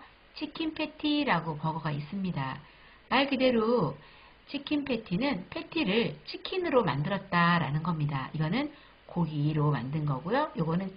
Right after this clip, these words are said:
치킨으로 만들었다 생각하시면 됩니다. 자, 그 밑에 보시면요. 건강한 치즈버거에서 이 안에는 야채랑 토마토 같은 것들이 조금 더 들어가 있다고 생각하시면 됩니다.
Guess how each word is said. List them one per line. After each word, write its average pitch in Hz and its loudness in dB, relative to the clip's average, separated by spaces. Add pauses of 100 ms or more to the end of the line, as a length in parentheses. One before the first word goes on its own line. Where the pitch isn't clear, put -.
(160)
치킨으로 339 -4
만들었다 175 0
생각하시면 165 -4
됩니다. 180 -6 (1160)
자, 220 0
그 262 -2
밑에 247 2
보시면요. 220 0
건강한 220 4
치즈버거에서 240 2 (280)
이 175 2
안에는 190 2
야채랑 202 4
토마토 311 0
같은 170 -4
것들이 156 -2 (300)
조금 165 -2
더 180 2 (220)
들어가 170 0
있다고 156 -2
생각하시면 240 -4
됩니다. 151 -4